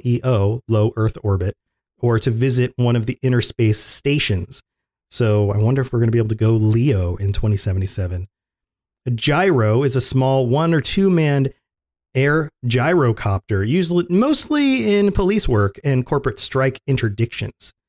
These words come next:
I can imagine a situation where you would take over one of those and use it to your own advantage. Hydro,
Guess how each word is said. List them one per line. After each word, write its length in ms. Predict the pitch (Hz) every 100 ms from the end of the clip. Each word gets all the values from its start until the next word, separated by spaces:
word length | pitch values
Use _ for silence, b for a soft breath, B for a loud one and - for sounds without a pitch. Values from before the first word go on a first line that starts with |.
| _ _ _ -
I 40 | -
can 100 | 139
imagine 300 | 127 120 117
a 60 |
situation 560 | 107 120 117 117 113 104
where 100 | 104
you 140 | 104
would 140 | 101 98
take 200 | 135 117
over 260 | 117 110
one 140 | 101 98
of 100 | 98
those 220 | 98 98
and 120 | 101
use 180 | 113 107
it 80 | 117
to 80 | 110
your 120 | 98
own 100 | 98
advantage. 480 | 92 104 101 92 - _ _ _ _ _ -
Hydro, 560 | - 208 180 110 101